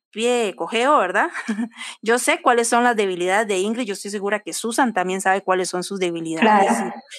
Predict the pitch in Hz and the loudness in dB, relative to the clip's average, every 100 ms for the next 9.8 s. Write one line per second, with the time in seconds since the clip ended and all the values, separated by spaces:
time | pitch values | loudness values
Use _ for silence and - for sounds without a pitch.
0 | - 208 202 - 214 208 233 - 175 175 | -6 -4 -2 -2 0 2 0 -2 -2 0
1 | 185 220 190 196 214 226 185 214 202 - | 2 2 2 0 2 2 2 2 2 4
2 | 247 240 185 175 202 220 180 175 190 226 | 4 4 2 2 0 -2 -4 -4 0 0
3 | 220 214 247 208 214 220 214 240 220 208 | 0 0 0 0 -4 -4 -4 -2 2 4
4 | 233 247 202 185 208 247 240 185 175 175 | 4 2 0 0 2 2 0 0 0 2
5 | 208 262 _ _ _ _ - 247 240 269 | 2 0 _ _ _ _ 2 4 4 2
6 | 240 220 226 240 240 247 240 247 247 262 | 2 2 2 2 4 4 4 2 0 0
7 | 254 208 202 - 214 233 262 208 185 185 | 2 2 -2 0 2 2 0 -2 -4 -4
8 | 175 196 226 226 214 233 240 370 - 196 | -2 0 -2 -2 -4 -2 0 -2 -4 -4
9 | 180 - - 190 247 - 339 | -4 -8 -6 -2 -2 0 -2